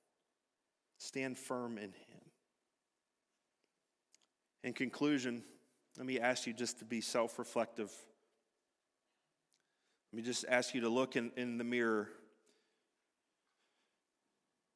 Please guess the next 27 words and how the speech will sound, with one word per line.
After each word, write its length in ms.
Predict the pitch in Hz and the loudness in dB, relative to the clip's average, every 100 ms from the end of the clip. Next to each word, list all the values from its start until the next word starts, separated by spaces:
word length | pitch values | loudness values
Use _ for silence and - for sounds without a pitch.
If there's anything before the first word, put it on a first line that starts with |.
| _ | _
and 120 | 117 | -2
answer 320 | 127 131 131 135 | 2 2 2 2
these 280 | 135 127 | 2 0
questions. 760 | - 139 131 - 101 101 - - - - _ _ _ _ _ _ _ _ _ _ _ - - | 2 4 4 0 -4 -4 -4 -6 -12 -20 _ _ _ _ _ _ _ _ _ _ _ -18 -4
Have 180 | 123 | -2
you 120 | 127 143 | 0 2
made 300 | 143 147 135 | 4 2 0
growing 500 | 131 135 143 151 139 | 2 4 4 2 0
mature 400 | 131 - 143 135 | -2 -2 0 0
in 100 | 117 | -2
Christ 360 | 135 139 135 | 2 2 2
a 60 | 113 | -4
goal? 520 | 110 135 151 - - - - - _ _ _ _ _ _ _ _ _ _ - | 0 2 4 2 -4 -18 -20 -20 _ _ _ _ _ _ _ _ _ _ -18
It's 100 | - | -12
Paul's 360 | - 151 156 123 | 2 2 2 0
goal, 360 | 127 139 135 | 4 6 6
he 120 | 113 | 4
says. 240 | 107 107 101 | -2 -4 -4
Have 140 | 110 | -4
you 140 | 123 175 | -4 -2
made 380 | 156 147 123 | 0 2 0
that 160 | 117 104 | 0 -2
a 40 | |
goal? 320 | 95 95 82 - - _ _ _ - | -4 -6 -6 -12 -20 _ _ _ -10
For 120 | 120 | -6
you 200 | 131 196 | -4 -6
personally, 680 | - 165 - 120 101 92 | 0 0 0 -4 -4 -6